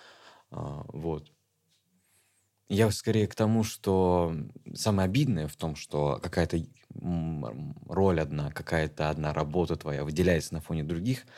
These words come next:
наверное, то, что она засвечивает и закрывает другие грани тебя как исполнителя и таланта.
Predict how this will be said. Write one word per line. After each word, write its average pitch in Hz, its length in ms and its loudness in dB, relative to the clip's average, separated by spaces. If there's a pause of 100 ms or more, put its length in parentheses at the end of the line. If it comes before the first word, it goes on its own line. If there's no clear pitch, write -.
(180)
наверное, 87 720 0
то, 127 180 6
что - 840 -6 (640)
она 76 300 -4
засвечивает 87 680 0
и - 40 -10
закрывает 80 460 0
другие 80 300 -8
грани 76 560 0
тебя 78 320 -2
как 78 260 -8
исполнителя 78 640 -6
и 73 40 -4
таланта. 71 460 -4